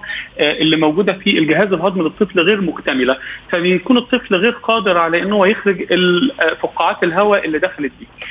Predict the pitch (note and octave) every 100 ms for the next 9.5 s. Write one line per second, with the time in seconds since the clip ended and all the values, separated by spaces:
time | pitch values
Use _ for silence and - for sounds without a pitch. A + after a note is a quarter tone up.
0 | - F#3+ F#3 G#3 C4 C#4 G#3+ F#3 C4 B3
1 | A#3+ - - G3+ A3 A3+ A#3+ - G#3+ F3+
2 | A#3 G#3 F#3+ - E3+ F3 A3 E3+ F3 E3
3 | - E3 E3 E3+ - - G#3+ G#3 E3+ F3
4 | E3+ E3+ A3 G3 - F3 A#3 G#3+ E3 F#3+
5 | F#3+ D#3 - D3 C3+ B2+ - - - C4+
6 | A3+ G3 F3 F#3 F3+ F3 F3 F3+ G3 A#3+
7 | F#3+ - A3+ G3 F3+ F3 G#3 - - A#3
8 | - G3+ G3 F3+ G#3 A#3+ A#3 F#3 G#3 -
9 | D3+ D#3+ A3 B3+